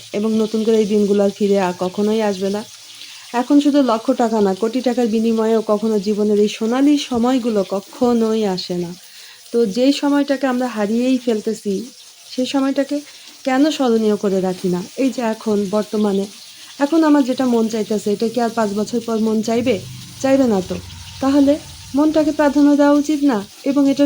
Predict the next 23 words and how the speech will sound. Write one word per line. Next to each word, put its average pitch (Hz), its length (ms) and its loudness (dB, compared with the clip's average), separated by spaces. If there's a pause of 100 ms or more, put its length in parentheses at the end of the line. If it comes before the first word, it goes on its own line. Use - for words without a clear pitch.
প্রত্যেকেরই 233 540 -2
উচিত। 180 220 -4
তুমি 220 200 -4 (120)
যার 208 240 -2
যার 240 160 -6
সামর্থ্যের 214 640 -6
মধ্যে 220 380 -4 (540)
যতটুকু 349 500 -2
সম্ভব, 208 420 2
ঠিক 285 200 -8
আছে, 220 200 -2 (120)
অনেক 240 300 -2
বেশি 247 220 -2
না 208 180 -2
হোক, 202 180 -4 (160)
অল্প 214 280 -2
পরিমাণে 226 440 0
হোক, 196 200 -8 (480)
কিন্তু 285 300 0
এটাকেই 254 380 -2
প্রাধান্য 196 400 -2
দেওয়া 185 280 -4
উচিত। 180 260 -12